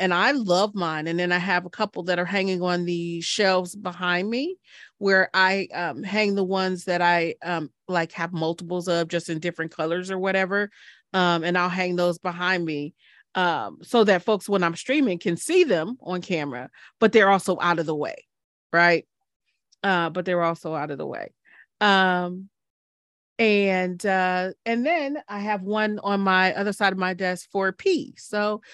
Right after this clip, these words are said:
yeah, I have those and I absolutely love them. So I don't have an under twenty dollar, but I have one that starts at twenty dollars. And I,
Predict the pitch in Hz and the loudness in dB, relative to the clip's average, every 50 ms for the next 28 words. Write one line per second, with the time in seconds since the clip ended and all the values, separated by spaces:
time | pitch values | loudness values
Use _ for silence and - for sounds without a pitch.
0 | - - _ _ - 370 349 214 123 101 160 220 233 233 240 240 220 190 208 214 | -20 -20 _ _ 0 2 2 2 2 0 0 2 2 2 2 0 -2 -2 -4 -2
1 | 214 202 208 196 190 185 185 185 - - - - 185 185 180 - - - 185 175 | -2 -2 -4 -2 0 0 0 0 -2 -4 -4 -2 0 0 -2 -4 -8 -6 -4 -4
2 | 170 160 - 139 160 156 135 113 57 57 - - 67 - - - _ _ _ _ | -4 -4 -6 -6 -8 -8 -6 -8 -10 -12 -12 -14 -14 -14 -14 -18 _ _ _ _
3 | _ _ _ _ _ _ _ _ _ _ _ _ _ _ _ _ - - - 285 | _ _ _ _ _ _ _ _ _ _ _ _ _ _ _ _ -8 2 4 4
4 | 262 254 254 226 - _ _ _ _ _ - 277 339 381 403 359 285 - - 202 | 6 6 4 0 -2 _ _ _ _ _ 2 2 4 4 2 0 -2 0 2 2
5 | 226 269 262 - - 196 196 226 220 214 214 208 196 175 185 185 - - 208 220 | 2 2 0 -4 -10 -8 -4 -2 0 2 2 0 0 -2 -6 -6 -4 -4 -4 0
6 | 226 233 214 214 208 - - - 202 202 208 208 196 180 170 170 185 196 208 233 | 2 2 0 0 -2 -8 -6 -4 -4 -2 -2 -2 0 2 2 2 0 -2 -4 -6
7 | 240 214 202 202 196 190 190 196 196 202 190 185 185 185 196 202 196 190 190 190 | -6 -4 -2 0 2 2 2 0 0 0 0 0 0 -2 -4 -4 -2 -2 -4 -6
8 | 190 - - 185 190 180 160 - - - - - - - - 320 339 285 - - | -8 -10 -12 -8 -6 -4 -4 -4 -6 -12 -16 -18 -4 2 4 4 4 4 0 -6
9 | - 156 - - _ _ _ _ _ _ _ - - 180 160 165 160 156 147 151 | -8 -10 -10 -10 _ _ _ _ _ _ _ -8 -4 -2 -2 -2 -4 -4 -4 -4
10 | 135 107 - 50 - - - - - - _ _ _ _ 294 359 415 440 427 381 | -4 -4 -4 -8 -14 -18 -20 -20 -20 -20 _ _ _ _ 0 0 2 2 2 0